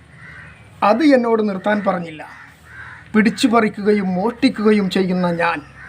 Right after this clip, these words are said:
അത് എന്നോട് നിർത്താൻ, ഒഴിവാക്കാൻ പറഞ്ഞില്ല.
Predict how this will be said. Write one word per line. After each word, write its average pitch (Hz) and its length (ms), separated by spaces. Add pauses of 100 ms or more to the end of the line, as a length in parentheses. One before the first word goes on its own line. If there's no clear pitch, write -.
(680)
അത് 202 180
എന്നോട് 196 520 (1300)
നിർത്താൻ, 175 420
ഒഴിവാക്കാൻ 175 600
പറഞ്ഞില്ല. 160 480